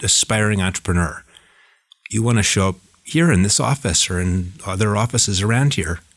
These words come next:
to get funding, to get ideas, to learn from people, to meet other innovators. That is a critical thing for the country. And now we're at a time where actually other innovative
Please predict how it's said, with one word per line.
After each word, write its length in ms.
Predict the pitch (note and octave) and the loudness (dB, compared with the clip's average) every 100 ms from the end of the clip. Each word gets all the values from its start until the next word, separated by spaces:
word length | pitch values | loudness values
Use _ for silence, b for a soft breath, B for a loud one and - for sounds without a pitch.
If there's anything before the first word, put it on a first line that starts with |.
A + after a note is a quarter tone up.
| _ - | _ -10
to 80 | |
get 160 | F2+ F#2+ | -8 -4
funding, 460 | - A#2 G#2+ G#2 G2 | 0 2 2 2 0
to 100 | F2 | -4
get 140 | E2 | -6
ideas, 540 | E2+ E2+ A#2 G#2 G2+ - | -4 0 0 2 0 -2
to 220 | E2+ G2 - - - | -4 -8 -18 -10 -2
learn 220 | A2 A2+ | 0 0
from 180 | - G2+ | 0 0
people, 520 | G2+ F#2+ G2 G2 F2 | 0 -2 -2 -2 -4
to 140 | - F2 | -6 -4
meet 240 | G2 G#2+ | -4 -2
other 400 | A2 G2+ A2 A2 b b b b b b b - | -4 0 0 0 b b b b b b b -2
innovators. 720 | G#2 F#2 F#2+ F2 F2 E2+ - b b b b b b - | 0 2 0 0 0 0 -2 b b b b b b -8
That 280 | A2 A2+ B2+ | -2 0 2
is 240 | A2 F#2+ | 0 0
a 140 | F#2 | -2
critical 640 | F#2 - - C#3 C3 A#2+ A2 | -4 -8 -2 0 0 -2 -2
thing 280 | - B2+ A#2 | 0 0 0
for 100 | F2 | -2
the 100 | F#2+ | -2
country. 560 | A2 A2+ E2 E2 G#2 - - | 0 0 -2 -8 -12 -12 0
And 120 | A#2+ | 2
now 180 | C#3 F3+ | 4 4
we're 180 | E3 B2 | 4 4
at 80 | |
a 80 | A2+ | 2
time 360 | A2+ F3 G#3+ A2+ | -2 0 2 4
where 200 | G2+ G#2+ | 4 2
actually 680 | C3 - - D#2 D2+ G2+ - _ _ _ _ - | 0 0 -2 -4 -6 -10 -12 _ _ _ _ -6
other 540 | C3+ D#3+ F#3 D#3+ D3 - | -2 2 4 4 2 -4
innovative 680 | - B2+ A2+ A#2 A2 A2 G#2+ | 0 2 2 2 2 0 -4